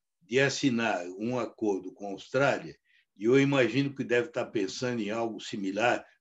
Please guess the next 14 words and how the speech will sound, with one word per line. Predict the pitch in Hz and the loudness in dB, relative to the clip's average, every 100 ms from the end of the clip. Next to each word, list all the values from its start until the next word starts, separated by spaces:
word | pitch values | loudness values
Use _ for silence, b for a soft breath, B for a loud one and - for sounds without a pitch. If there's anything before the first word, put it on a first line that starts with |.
| _ | _
com | 107 | -4
a | 101 | -2
Nova | 117 107 107 | 0 -2 -2
Zelândia, | 92 95 139 156 - 76 71 | -2 2 4 2 0 -6 -6
né? | 98 156 - b b b | -4 -4 -6 b b b
Ora, | - 156 120 | 2 4 4
você | 113 165 | 2 -4
sabe, | 156 131 113 | 0 0 2
a | 135 | 2
Austrália | 139 - 160 175 165 | 0 0 4 4 6
e | |
a | 139 | 4
Nova | 123 107 98 | 2 -2 -2
Zelândia | 90 98 151 143 87 76 | -2 0 0 0 -2 -12